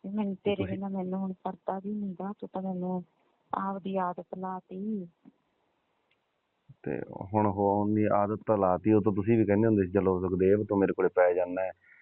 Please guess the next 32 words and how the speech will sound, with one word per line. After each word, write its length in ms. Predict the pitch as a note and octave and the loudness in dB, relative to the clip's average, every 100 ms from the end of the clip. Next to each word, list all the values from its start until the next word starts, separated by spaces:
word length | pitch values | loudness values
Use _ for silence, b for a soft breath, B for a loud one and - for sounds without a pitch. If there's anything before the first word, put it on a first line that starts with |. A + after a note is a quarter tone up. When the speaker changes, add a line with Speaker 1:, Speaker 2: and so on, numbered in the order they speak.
| b | b
Speaker 2:
ਨਾਲੇ 180 | G#2 G#2 | 0 2
ਲੋਕਾਂ 300 | G2+ G2 G#2+ | 2 0 0
ਨੂੰ 100 | G2+ | 0
ਕਿਸੇ 180 | F#2+ G2+ | 0 -2
ਚੀਜ਼ 200 | F#2+ G2 | 0 2
ਦਾ 80 | G2 | 2
ਕੋਈ 140 | F#2 | 2
ਸ਼ੱਕ 260 | F#2 F2+ F#2+ | -2 0 2
ਨਹੀਂ 140 | F#2+ | 0
ਹੁੰਦਾ।" 340 | F#2 F#2 F2 E2 _ _ _ _ _ _ _ _ _ _ _ _ _ _ _ _ _ - | 2 2 2 0 _ _ _ _ _ _ _ _ _ _ _ _ _ _ _ _ _ -18
Speaker 1:
ਹਾਏ 140 | F#3 | -14
ਹਾਏ, 400 | F3+ F3+ F3 F3+ F#3 F#3+ _ _ _ _ _ | -10 -10 -8 -10 -10 -12 _ _ _ _ _
ਹੁਣ 160 | F#3+ F#3+ | -4 -2
ਮੈਂ 140 | G3 | -2
Speaker 2:
ਵੀ 100 | G3+ | 0
Speaker 1:
ਤਾਂ 60 | F#3+ | 0
Speaker 2:
ਸ਼ੱਕ 0 | |
Speaker 1:
ਰਹਿ 220 | F#3+ G3 | 0 -2
ਵੀ 120 | G#3+ | -2
ਨੀ 100 | A#3 | -4
ਸਕਦੀ। 840 | G#3+ - F3+ E3 F3 F#3 G3+ G3 F3 _ _ _ _ _ _ _ _ _ _ _ _ _ _ _ _ _ _ | -6 -8 -10 -10 -10 -8 -6 -6 -10 _ _ _ _ _ _ _ _ _ _ _ _ _ _ _ _ _ _
Speaker 2:
ਤੇ 60 | - | -6
ਹੁਣ 180 | G2 F#2+ | -2 0
ਫਿਰ 140 | G2+ | 0
ਕਿਵੇਂ 260 | G#2 G2+ G2+ | 2 2 2
ਕਰੀਏ, 260 | G#2 G2+ | 2 2
ਕੀ 200 | F#2 G#2 | 2 2
ਕਰੀਏ 260 | G2 F#2+ F#2 | 4 2 2
ਤਾਈ, 280 | F2 F2 G2 | 2 2 0
ਫਿਰ 140 | G2+ | -2
ਹੁਣ 180 | F#2 E2+ | -2 -2
ਦੱਸੋ। 440 | E2+ - F#2+ A2 | -2 0 0 0